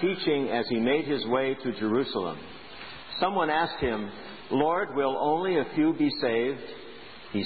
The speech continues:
said to them, "Strive to enter through the narrow door, for many, I tell you, will try to enter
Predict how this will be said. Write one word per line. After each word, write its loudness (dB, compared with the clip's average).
said 0
to -2
them, -4
"Strive 0
to 0
enter 2
through 0
the 2
narrow 2
door, 2
for 2
many, 2
I 2
tell 2
you, -2
will 2
try 0
to -4
enter -2